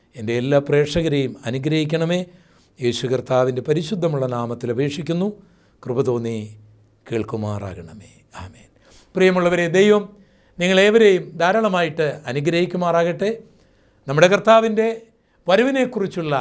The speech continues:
ഇരുപത്തിമൂന്നാമത്തെ എപ്പിസോഡ് കാണുന്നവരെ, കേൾക്കുന്നതുവരെ കർത്താവിൻ്റെ കൃപ നിങ്ങളോട് ഏവരോടും കൂടി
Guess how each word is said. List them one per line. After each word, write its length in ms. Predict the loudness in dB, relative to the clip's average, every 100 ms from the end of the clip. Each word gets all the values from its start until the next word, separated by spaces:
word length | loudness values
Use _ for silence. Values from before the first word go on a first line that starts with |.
| -4 -16 _ _ _ _ _
ഇരുപത്തിമൂന്നാമത്തെ 1160 | 0 2 2 2 0 -2 -2 2 4 4 2 0 0
എപ്പിസോഡ് 440 | -2 -4 -4 -4 -10 _ _ _ -2
കാണുന്നവരെ, 480 | 0 2 2 2 2 2
കേൾക്കുന്നതുവരെ 720 | 4 4 2 2 0 0 -6 -12 _ _ _ -6
കർത്താവിൻ്റെ 460 | -2 2 4 2 0
കൃപ 200 | 0 4 2 2 -10 _ _ _ -6
നിങ്ങളോട് 360 | 0 4 4 6
ഏവരോടും 360 | 4 4 2 2 0
കൂടി 200 | -2